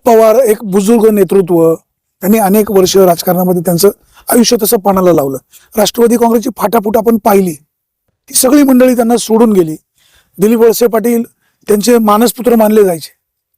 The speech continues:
ते सुद्धा सोडून गेले. अनेक कार्यकर्त्यांना हे जिव्हारी लागलेलं आहे. वळसे पाटलांची ही भूमिका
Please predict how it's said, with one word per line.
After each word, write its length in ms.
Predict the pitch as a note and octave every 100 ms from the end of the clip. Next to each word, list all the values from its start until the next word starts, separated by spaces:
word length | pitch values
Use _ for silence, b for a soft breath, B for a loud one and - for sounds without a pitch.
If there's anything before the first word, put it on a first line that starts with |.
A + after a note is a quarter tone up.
| A3
ते 80 |
सुद्धा 240 | A#3 A3+ B3
सोडून 300 | G#3+ A3+ A3+
गेले. 220 | A3 A3 G3+ _ _ _ _
अनेक 240 | G3 A#3+ B3+
कार्यकर्त्यांना 600 | A3+ G#3+ G#3 F#3+ G#3 G#3+ B3 _ _ _
हे 120 | -
जिव्हारी 460 | G3+ F3 F#3+ A3+ A#3+
लागलेलं 340 | G3 F#3 E3+
आहे. 120 | C3 - _ _ _ _ _ _ F#3+
वळसे 240 | F#3+ A#3
पाटलांची 420 | A3 A3 A#3 G#3+
ही 140 | G#3 A#3
भूमिका 500 | E3 F3+ B3 A#3+